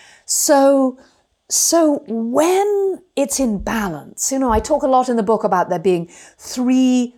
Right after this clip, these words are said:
foundations to a healthy society. The free market, check. But also a democratically accountable, strong, capable government that can hold the market, that can make sure the rules are,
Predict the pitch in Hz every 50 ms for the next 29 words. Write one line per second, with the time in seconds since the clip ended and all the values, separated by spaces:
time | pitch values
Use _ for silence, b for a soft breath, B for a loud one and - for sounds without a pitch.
0 | _ - - - 262 226 220 208 196 185 180 180 - - 170 165 160 - - 185
1 | 170 160 170 170 156 - 185 160 - - 165 - - 165 147 147 147 147 - 156
2 | 127 - _ - 208 190 - - 247 202 180 180 131 151 - - 320 - - _
3 | _ - - - - - - - - - - _ b b b b b b b b
4 | b b b b b - 254 247 - - 302 311 320 349 - - - - 240 214
5 | 196 190 - - 180 - 220 214 226 233 226 - 220 214 208 208 - 185 196 170
6 | - - - 208 196 196 190 190 170 - 165 156 151 - - - - - 208 202
7 | 196 185 175 170 170 - - 196 190 190 170 - 175 156 147 165 165 202 247 214
8 | 170 156 156 - - 185 190 - - 156 143 - - - - 226 277 311 320 311
9 | 285 214 - 185 156 147 143 135 131 - - - - - - B B B B B
10 | - 226 220 220 220 214 202 196 202 - - - 285 302 311 302 277 208 196 170
11 | 170 180 175 165 156 151 151 - - - 180 175 165 165